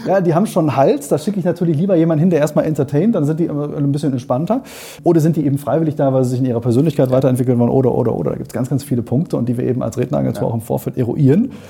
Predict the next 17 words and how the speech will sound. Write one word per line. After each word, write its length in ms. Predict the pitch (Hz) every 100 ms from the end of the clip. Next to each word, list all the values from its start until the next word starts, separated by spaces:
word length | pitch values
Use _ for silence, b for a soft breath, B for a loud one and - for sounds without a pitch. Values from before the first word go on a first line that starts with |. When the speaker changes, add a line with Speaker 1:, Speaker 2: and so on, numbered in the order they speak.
| B B B
Speaker 1:
um 260 | 175 185 247
dann 200 | 180 151
eben 300 | 156 170 -
auch 260 | 123 160 -
die 140 | 147 147
bestmöglichste 800 | 117 - - 135 165 160 151
Plattform 440 | 135 123 - 160 151
zu 80 | 156
schaffen, 320 | - 160 143
damit 180 | 127 117
beide 220 | - 196
sich 180 | 107 110
wohlfühlen. 340 | 113 101 117
Also 80 | 113
Speaker 2:
Absolut. 160 | 131 -
Speaker 1:
Auftraggeber, 440 | 139 135 151 190
Auftragnehmer. 600 | 156 - 151 143 226 -